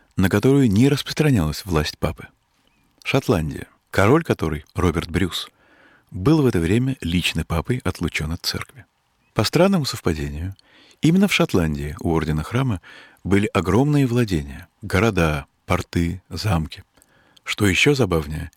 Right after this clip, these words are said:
именно в это время все документы, относящиеся к этим владениям, исчезают. Как будто ни этих владений, ни вообще храмовников вообще никогда не было на свете.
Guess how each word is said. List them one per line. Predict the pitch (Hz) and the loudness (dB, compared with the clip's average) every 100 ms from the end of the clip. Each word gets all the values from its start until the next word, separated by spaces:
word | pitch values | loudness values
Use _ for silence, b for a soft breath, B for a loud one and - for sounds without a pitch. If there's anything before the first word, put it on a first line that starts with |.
| b b b | b b b
именно | - 175 156 110 | 2 4 4 4
в | 87 | 2
это | 80 76 | 0 -2
время | 76 131 101 - b b b b - | 0 0 0 -4 b b b b -4
все | - 95 | 0 2
документы, | 92 92 92 87 90 | 2 2 2 2 -2
относящиеся | 90 - 87 - 98 90 92 82 82 | -4 0 -2 2 0 0 -6 -10 -6
к | |
этим | 85 80 80 | -6 -4 -2
владениям, | 80 80 110 110 82 - | -2 0 0 0 -2 -4
исчезают. | - - 110 82 76 - - _ - b b b b b b | -6 -2 -2 -4 -8 -12 -20 _ -20 b b b b b b
Как | - 95 | -2 0
будто | 135 - 123 | 0 0 2
ни | 117 | 2
этих | 104 87 - | 0 -4 -2
владений, | 82 90 127 135 123 B B B B | 0 0 0 -2 -6 B B B B
ни | 135 | 4
вообще | 151 131 92 | 4 4 -2
храмовников | - 78 92 131 131 - - b b b | 0 2 2 0 -4 -6 -12 b b b
вообще | 82 82 - - 151 | -2 -2 0 0 2
никогда | 165 147 92 82 | 2 -2 -4 -2
не | 85 | -2
было | 87 87 | -4 -4
на | 82 | -6
свете. | - 76 - | -8 -12 -16